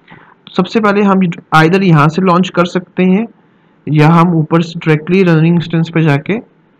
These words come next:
ऊपर लॉन्च इंस्टेंस पे क्लिक करके हम नया इंस्टेंस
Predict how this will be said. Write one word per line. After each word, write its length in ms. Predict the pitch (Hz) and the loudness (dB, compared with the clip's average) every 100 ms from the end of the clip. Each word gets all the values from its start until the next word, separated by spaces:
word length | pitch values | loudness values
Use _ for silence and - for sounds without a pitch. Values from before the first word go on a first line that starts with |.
| _ _ _ _ - - | _ _ _ _ -20 -10
ऊपर 200 | 156 180 | -2 2
लॉन्च 300 | 160 160 180 | 2 2 0
इंस्टेंस 320 | 165 - 160 156 | -4 -4 -4 -2
पे 60 | 180 | -2
क्लिक 220 | 160 160 | -2 -4
करके 280 | 151 151 175 | -4 -2 -2
हम 100 | 180 | 0
नया 160 | 156 | 0
इंस्टेंस 400 | 160 151 - 170 | -2 -4 -4 -6